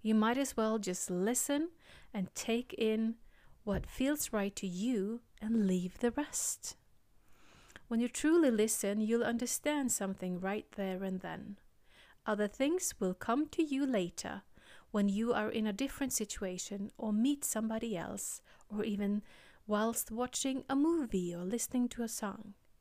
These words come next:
When you truly listen, you choose to receive all the information, whether you get it right there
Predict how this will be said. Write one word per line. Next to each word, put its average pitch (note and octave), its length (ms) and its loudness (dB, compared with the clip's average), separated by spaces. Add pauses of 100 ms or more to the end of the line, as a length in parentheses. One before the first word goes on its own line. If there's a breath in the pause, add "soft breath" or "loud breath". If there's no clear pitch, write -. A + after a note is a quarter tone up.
(420 soft breath)
When A3 140 2
you A#3+ 100 4
truly C#4+ 440 6
listen, A3 540 4 (340 soft breath)
you A3+ 140 0
choose C4 500 2
to G3+ 500 -2
receive A3 680 0
all F#3+ 240 -4
the G3+ 180 -8
information, G3 720 -8 (1400)
whether G#3 240 0
you F#3+ 380 -4 (280)
get G3+ 140 -6
it G#3+ 240 -4 (160)
right A3+ 320 0
there F#3+ 340 -2